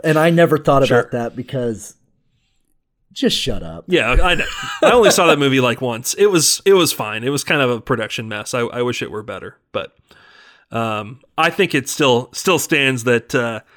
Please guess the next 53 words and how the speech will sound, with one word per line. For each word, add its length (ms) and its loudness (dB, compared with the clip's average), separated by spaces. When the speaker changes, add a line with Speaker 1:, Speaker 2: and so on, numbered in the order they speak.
Speaker 2:
it's, 400 -4
uh, 40 -4
you 360 -2
know, 120 0
Texas 440 -2
is 160 0
this 160 -4
Death 180 0
Star 280 2
that's, 240 -4
that's 340 -2
never 280 4
really 260 2
fully 260 -6
functional. 460 -14
Speaker 1:
The 60 -8
fact 300 2
that 140 0
you 160 -2
just, 420 -2
uh, 220 0
kinda 320 -4
shit 260 2
on 200 2
Rogue 260 -2
One, 420 -2
that, 340 2
that 200 2
may 140 2
make 240 -2
people 240 -6
the 100 -4
maddest 480 -4
of 140 -8
anything 420 -4
that 140 -10
got 200 -8
said 300 -8
on 160 -8
this, 220 -12
'cause 140 -6
I 100 4
feel 220 4
Speaker 2:
It's 60 4
Speaker 1:
like 100 2
Star 300 2
Wars 200 0
Speaker 2:
fine. 160 -4
Speaker 1:
fans 180 -6
love 300 -2
that 200 -8
movie. 320 -12
I, 220 0